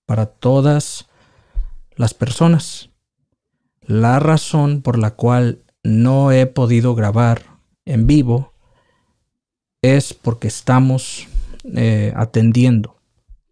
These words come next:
todo lo que se tiene que hacer para Evento Centinela, que es bastante. Pero estamos felices.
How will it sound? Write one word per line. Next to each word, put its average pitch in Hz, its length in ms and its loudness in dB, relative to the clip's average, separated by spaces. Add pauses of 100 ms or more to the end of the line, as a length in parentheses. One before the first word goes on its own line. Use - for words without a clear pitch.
(140)
todo 120 200 2
lo 123 140 2
que 123 100 -6
se 113 140 -4
tiene 117 320 0
que 120 100 -6
hacer 117 360 -2
para 104 420 -4 (960)
Evento 113 340 0
Centinela, 127 680 2 (600)
que - 140 -4
es 113 140 -2
bastante. 107 800 -4 (1120)
Pero 110 480 2
estamos 127 380 0
felices. 135 640 0